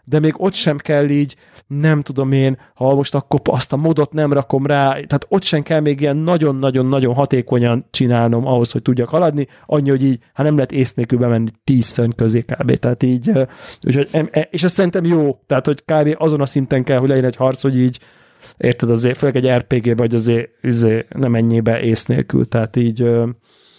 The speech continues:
sőt, a normálon az olyan volt, hogy nem is kellett harcolnom konkrétan, a companionök így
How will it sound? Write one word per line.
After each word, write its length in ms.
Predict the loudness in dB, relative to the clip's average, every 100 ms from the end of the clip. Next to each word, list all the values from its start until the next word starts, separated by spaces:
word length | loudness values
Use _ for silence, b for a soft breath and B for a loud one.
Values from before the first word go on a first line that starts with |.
| b b _ _ _ _ _ _ _ B -4
sőt, 260 | -2 0
a 100 | -2
normálon 540 | 0 0 0 0 0 0
az 120 | -2
olyan 180 | 0 0
volt, 120 | 0
hogy 100 | 0
nem 120 | 0
is 100 | 0
kellett 280 | 0 0 -2
harcolnom 640 | -2 -2 -2 -2 0 0
konkrétan, 420 | 0 -2 -2 -2 -2
a 100 | -2
companionök 720 | 0 -2 0 0 2 0 -2
így 200 | -4